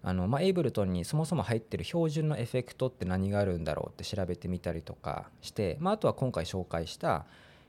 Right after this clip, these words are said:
えー、無料のプラグインも入れたりしてですね、結構ね、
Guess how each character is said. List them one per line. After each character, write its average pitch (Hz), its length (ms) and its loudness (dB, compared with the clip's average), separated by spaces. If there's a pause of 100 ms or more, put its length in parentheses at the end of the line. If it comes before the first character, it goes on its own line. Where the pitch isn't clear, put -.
え 101 140 2
ー、 - 20 2
無 107 80 2
料 107 100 4
の 104 120 2
プ - 100 -2
ラ 104 80 4
グ 104 100 2
イ 98 40 4
ン - 20 2
も 87 80 0
入 87 60 0
れ 92 60 -2
た 92 140 0
り 82 100 -2
し - 80 -8
て 90 120 -6
で 82 140 -8
す 80 180 -10
ね、 85 240 -4
結 185 200 2
構 90 140 -2
ね、 92 100 2